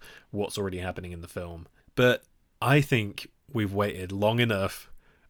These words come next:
I think, Sam, we have to talk about, I was gonna say the elephant in the room, but really, I think we should say the caterpillar in the room.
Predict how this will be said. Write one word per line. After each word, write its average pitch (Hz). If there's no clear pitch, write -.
I 98
think, 117
Sam, 90
we 107
have 107
to 127
talk 120
about, 98
I -
was 131
gonna 170
say 156
the 110
elephant 120
in 98
the 101
room, 90
but 120
really, 120
I 110
think 107
we 101
should -
say 90
the 107
caterpillar 151
in 165
the 165
room. 175